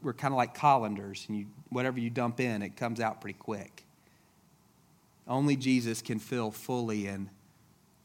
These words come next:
forever. So again, as we close this service this Easter, April twenty-first, twenty nineteen, if he were to ask you this, eh,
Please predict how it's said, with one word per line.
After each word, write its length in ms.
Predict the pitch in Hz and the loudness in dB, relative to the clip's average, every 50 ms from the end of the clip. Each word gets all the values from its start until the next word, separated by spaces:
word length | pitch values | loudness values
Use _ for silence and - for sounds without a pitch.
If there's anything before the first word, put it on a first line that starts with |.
| _ _ _ _ | _ _ _ _
forever. 640 | - - - 113 113 110 107 104 101 101 98 98 - - _ _ _ _ _ _ _ _ _ _ _ _ _ _ _ _ _ _ _ _ _ _ _ _ _ _ _ _ _ | -10 -4 0 2 2 2 2 0 -2 -8 -10 -12 -14 -20 _ _ _ _ _ _ _ _ _ _ _ _ _ _ _ _ _ _ _ _ _ _ _ _ _ _ _ _ _
So 160 | _ - 139 127 | _ -4 -2 0
again, 280 | 127 127 135 131 131 | 2 4 4 4 4
as 140 | 127 123 120 | 4 2 2
we 260 | 127 123 127 123 - - - - | 2 2 2 0 -2 -12 -20 -4
close 420 | - 151 143 139 139 139 131 139 - 135 | 0 2 4 4 4 4 2 -2 -6 -2
this 240 | 135 135 127 131 | -2 0 0 0
service 380 | - 147 135 131 120 123 120 - | 0 0 0 2 2 0 -2 0
this 280 | - 127 123 123 - - - | 0 0 0 0 -4 -4 -2
Easter, 520 | 131 127 120 - - - 113 110 110 110 - - - _ _ _ _ _ _ _ _ _ _ _ _ | -2 -2 -2 -2 -4 -2 -2 -2 -2 -4 -6 -14 -20 _ _ _ _ _ _ _ _ _ _ _ _
April 320 | - 127 131 131 - 131 120 | -2 -2 -2 0 0 -2 -2
twenty-first, 520 | - 143 127 127 120 123 131 123 120 120 | 0 0 0 0 0 2 0 0 0 -2
twenty 220 | - - 135 123 123 | -4 -2 0 0 2
nineteen, 480 | 123 120 117 117 - 139 127 120 117 | 2 0 0 -2 -4 -2 -2 0 0
if 80 | 113 110 | -2 0
he 80 | 131 | -2
were 80 | 127 123 | -2 0
to 80 | 120 120 | 2 2
ask 300 | 117 120 120 - - 127 | 2 2 2 0 -4 -4
you 80 | 120 | -4
this, 200 | 113 117 120 - - | -4 -4 -6 -8 -6
eh, 140 | 120 120 | -6 -6